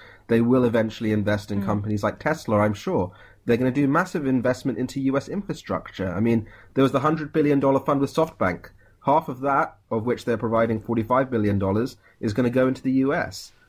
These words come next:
Speaker 1: So I think it's, they're just trying to swap some cash flows now, just in case, um, because they don't wanna be caught out, just as they've been caught out over the last few years. And now is the time to do it, when the pressure is on, so they can make these social changes as well as economic changes.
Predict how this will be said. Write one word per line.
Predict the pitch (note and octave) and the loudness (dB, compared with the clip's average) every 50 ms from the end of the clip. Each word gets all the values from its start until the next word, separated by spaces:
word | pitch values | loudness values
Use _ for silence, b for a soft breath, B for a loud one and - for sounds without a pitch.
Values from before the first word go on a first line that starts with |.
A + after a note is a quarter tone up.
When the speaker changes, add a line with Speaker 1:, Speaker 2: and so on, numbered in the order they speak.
| b b | b b
Speaker 1:
So | - B2+ | -2 0
I | B2+ | 0
think | - G#3 G#3 G3 - | 2 2 0 2 0
it's, | - C#3 - | -2 -4 0
they're | - C#3 C#3 | 0 2 2
just | D#3+ E3+ | 2 0
trying | - G3 F3 E3+ | 0 0 0 0
to | |
swap | - - - D#3 D#3 - - | -2 -2 2 2 2 2 0
some | - D3 C3 | -4 -4 -4
cash | - - - C3 C3 - | -4 -2 -4 -4 -4 -4
flows | - - D#3+ D#3 E3 E3+ | -6 -4 -2 -2 -2 0
now, | F3+ F3 F3+ G#3 A#3+ - b b b b b b | 0 0 0 0 -2 -4 b b b b b b
just | - C#3 C3 B2 - - | 0 0 0 0 0 -2
in | A#2+ A#2 A2 | -4 -4 -2
case, | - C#3 A2+ F#2+ F2 F2+ - - - - _ _ _ _ _ _ _ - | -2 -2 -2 -2 -2 -6 -10 -14 -20 -20 _ _ _ _ _ _ _ -2
um, | A2 A2 A2 A2 G#2+ | 2 4 4 4 4
because | G2+ A#2 - - B2 G#2 | 2 -2 0 0 0 2
they | G#2 B2+ B2+ | 4 2 4
don't | C3+ C#3 A2 | 4 2 2
wanna | B2+ C3 B2+ B2 | 2 0 0 0
be | B2 A2 | 0 -2
caught | - - - B2 A2+ A2+ | -4 -4 0 0 2 4
out, | A#2+ C3+ C#3 - - - | 4 2 2 -2 -4 -4
just | - B2 - - | -4 -4 -2 -2
as | B2+ | -2
they've | A#2+ A#2 A2 | -2 0 0
been | A#2+ A2+ A2 | 0 -4 -2
caught | - B2 A#2 | -2 0 2
out | A2+ A2+ - G#2 | 2 2 2 0
over | G2+ G2+ | -2 -2
the | G2 G2 | 0 0
last | G#2 G#2 G#2 - - | 0 0 -2 -4 -6
few | - G2+ G#2 | -6 -4 -2
years. | G#2+ G#2 G2 F2 F2 - - b b b b b | 0 -2 -2 -4 -6 -12 -20 b b b b b
And | A#2+ A2+ A2+ B2 | 0 2 4 4
now | C3+ D3+ D#3 D#3 | 4 4 4 2
is | C#3 - | 0 0
the | - A2+ | -4 -8
time | G#2 - A#2 A2+ A2 | -6 -2 -2 -2 -2
to | G2+ G#2 | -2 -4
do | G#2 B2 C3 A#2 G2 | -2 -2 0 0 0
it, | F2+ - - - | -2 -4 -10 -8
when | - A2+ G#2+ | -4 -2 -2
the | A2 | -2
pressure | G2+ - C3 B2 - - A2 G#2 | -2 0 -2 -2 -2 0 -2 -2
is | G2+ - - | -2 -2 0
on, | - B2+ B2+ A2+ F#2 F2+ F#2 b b b b b b b | 2 4 4 4 2 0 -6 b b b b b b b
so | - - A2+ | -8 -2 0
they | A#2 A2 | 0 0
can | - B2 A2+ A#2 | 2 0 0 2
make | B2+ B2+ - | 2 0 0
these | C3 A#2 G#2 - | 0 -2 -2 -4
social | - - - - D3 D#3 E3 E3 - C3+ A2+ A2 | -10 -10 0 2 2 2 2 0 -2 -4 -4 -4
changes | - - G#2+ G#2 G#2+ G#2 A2+ G#2 - | -2 -2 0 0 0 0 -2 -4 -2
as | G#2+ A2 G#2 G#2 | -4 -4 -4 -4
well | A2 A2 A2+ C3 C3+ C#3 C3 | -6 -2 0 2 2 2 2
as | A#2 G#2 G#2 | 2 0 -2
economic | G2 - F#2+ F#2 F#2 F2+ F2 | -4 -6 -8 -8 -8 -10 -10
changes. | - F#2+ F#2 F#2+ - - - _ | -12 -12 -12 -12 -12 -16 -20 _